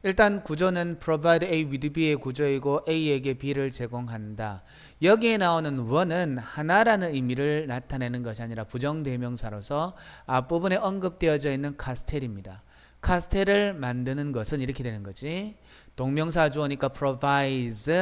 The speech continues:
사람들에게 아주 강력한 소속감을 제공해주고, a heightened spirit of teamwork, 아주 높여진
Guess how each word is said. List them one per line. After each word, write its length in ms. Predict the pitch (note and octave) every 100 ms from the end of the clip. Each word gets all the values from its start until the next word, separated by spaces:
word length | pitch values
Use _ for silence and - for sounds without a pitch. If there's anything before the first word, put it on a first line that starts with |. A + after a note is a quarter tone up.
| G3+ A3 - - -
사람들에게 800 | - F3+ G3+ F#3+ E3 D#3 D#3+ D3
아주 400 | A2 A#2 C3+ C#3
강력한 840 | D3 E3+ G3 F#3 E3 - F#3 F3+
소속감을 1160 | - G3+ G3 - F3 D#3 D3+ D3+ F#3 G#3 G#3+ G#3 - -
제공해주고, 960 | - C#3 C#3+ D3 C#3+ B2 A#2+ A#2+ A#2 G#2+ - -
a 60 | B2+
heightened 540 | B2+ F3 G3 - F3 E3+
spirit 420 | - - F#3+ E3
of 180 | C#3+ C3+ -
teamwork, 460 | F3 D3+ B2+ A#2
아주 220 | B2+ B2+ C#3
높여진 760 | D#3 F#3 F#3 D3+ D3+ G3 G#3